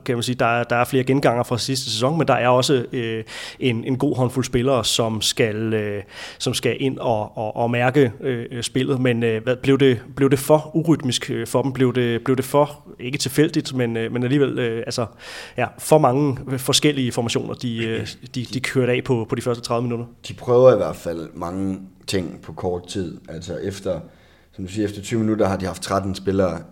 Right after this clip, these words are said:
Speaker 2: i, i spil. De har prøvet med tre forskellige højre backs. Øhm, og det er jo normalvis sådan set, øh,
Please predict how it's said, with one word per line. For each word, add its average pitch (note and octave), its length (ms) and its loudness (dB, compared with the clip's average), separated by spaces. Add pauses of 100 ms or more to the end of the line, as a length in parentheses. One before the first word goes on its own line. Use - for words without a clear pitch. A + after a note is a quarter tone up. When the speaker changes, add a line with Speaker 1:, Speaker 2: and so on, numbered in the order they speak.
Speaker 2:
i, F2 80 -10
i D#2 260 -10
spil. G2+ 520 -2
De F#2 60 -6
har F2+ 100 -6 (120)
prøvet G2+ 280 0
med F2+ 100 -6
tre G2+ 240 -2
forskellige F2 400 -6
højre F2+ 220 0
backs. E2 440 -8 (600)
Øhm, E2+ 640 -4 (240)
og F#2+ 180 -6
det G2+ 100 -2
er G2+ 40 2
jo F#2 280 -2 (140)
normalvis G#2+ 640 0
sådan F#2 240 -6
set, E2+ 380 -8
øh, D2 320 -8